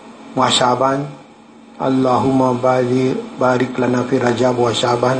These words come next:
وبلغنا رمضان. Ça que, il a facilité. Himma.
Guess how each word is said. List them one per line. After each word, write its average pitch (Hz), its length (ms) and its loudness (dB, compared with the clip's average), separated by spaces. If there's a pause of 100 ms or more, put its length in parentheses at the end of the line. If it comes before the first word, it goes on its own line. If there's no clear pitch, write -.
وبلغنا 127 760 0
رمضان. 127 460 -2 (1800)
Ça 123 160 0
que, 131 320 0 (1400)
il 120 160 2
a 117 400 2 (920)
facilité. 120 680 0 (1400)
Himma. 120 460 2